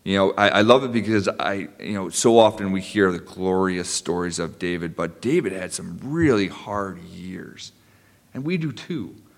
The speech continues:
You know, as we went, venture through this Christian life, we have these hard stories. And I was preparing for this message, and I knew how it would kinda end. And I kinda had my notes kinda jotted up, and, and Pastor Rob was just like, "Hey, by the way, we're gonna do communion." And I was like, "Praise the Lord." You know, what better opportunity to just go before the Lord?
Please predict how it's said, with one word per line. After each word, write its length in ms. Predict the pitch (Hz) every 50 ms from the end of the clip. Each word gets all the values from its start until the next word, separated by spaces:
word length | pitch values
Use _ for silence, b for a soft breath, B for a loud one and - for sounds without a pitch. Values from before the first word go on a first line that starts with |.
| b b b b b b b b b -
You 80 | 120 123
know, 40 | 123
as 120 | 123 120
we 160 | 131 123 117
went, 340 | 110 80 82 113 123 131 -
venture 340 | 113 127 123 123 120 - 117
through 200 | 110 113 113 110
this 160 | 107 101 101
Christian 420 | 107 - - 120 113 - 104 95 101
life, 220 | 107 110 104 110
we 100 | 123 123
have 140 | 123 110 101
these 160 | 98 95 98
hard 240 | 101 101 101 98 98
stories. 320 | - - 110 101 98 104
And 80 | 104 104
I 40 | 107
was 120 | 107 104
preparing 440 | 107 - 113 104 - 127 139 135 127
for 120 | - 120
this 180 | 104 98 - -
message, 360 | 104 101 110 107 - 104 98
and 80 | 98 92
I 100 | 92 95
knew 200 | 101 120 131 131
how 260 | 120 117 113 107 101
it 140 | 95 80 87
would 120 | 95 95
kinda 300 | - - 104 95 90 -
end. 340 | 95 98 98 101 101 95 - B B B B B
And 100 | B 85
I 60 | 90
kinda 260 | 92 - 117 113 110
had 180 | 107 117 117 113
my 120 | 113 104
notes 360 | 101 101 107 113 110 110 - -
kinda 220 | - 120 104 101
jotted 400 | 98 92 101 98 104 107 98 101
up, 180 | 101 104 101 -
and, 180 | 101 98 98 92
and 160 | 95 95 98
Pastor 280 | 104 104 107 107 104
Rob 160 | 104 101 101 95
was 100 | 98 95
just 100 | 95 101
like, 140 | 98 95
"Hey, 100 | 131 160
by 140 | 160 - 104
the 100 | 110 127
way, 120 | 139 147 113
we're 100 | 95 95
gonna 180 | 120 120 107
do 140 | 101 110 98
communion." 400 | - 117 113 120 139 143 107 87
And 80 | 87 90
I 80 | 92
was 100 | 101 98
like, 120 | 104 98 101 - - - - _ -
"Praise 280 | - - 160 165 151 -
the 120 | - 95
Lord." 460 | 92 92 98 98 92 87 - - - -
You 760 | - - - - - - - - - - _ _ - 139
know, 0 |
what 200 | 131 139 160 160
better 220 | 165 170 151 143 139
opportunity 600 | 127 120 113 107 - - 120 110 107 101 95 92
to 120 | 90 92
just 240 | 85 - 98 95 -
go 160 | - 104 98
before 300 | 95 92 90 - 101 95
the 40 | 90
Lord? 360 | 85 87 87 87 90 90 87